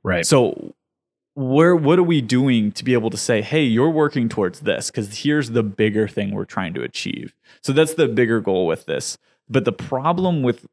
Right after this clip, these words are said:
Speaker 2: the current state of most missions, or what mission statements are out there, is that these are developed internally, which is exactly how they should be, but they're really not handled with the type of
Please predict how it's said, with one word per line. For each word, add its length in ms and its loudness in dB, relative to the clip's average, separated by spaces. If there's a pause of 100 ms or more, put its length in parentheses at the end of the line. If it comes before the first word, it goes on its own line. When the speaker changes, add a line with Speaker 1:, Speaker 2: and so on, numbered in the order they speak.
Speaker 2:
the 160 -2
current 500 -4
state 280 0
of 140 -4
most 480 0
missions, 880 -4 (240)
or 200 0
what 240 0
mission 360 0
statements 500 -6
are 300 -6
out 280 -4
there, 340 -8 (320)
is 200 -4
that 320 -8 (340)
these 200 2
are 100 4
developed 640 -4 (160)
internally, 840 0 (360)
which 220 -2
is 160 -6 (400)
exactly 420 0
how 120 0
they 120 0
should 280 0
be, 160 2
but 240 -2
they're 120 2
really 580 2
not 480 -2
handled 640 -2
with 300 -6
the 100 -6
type 400 -6
of 300 -6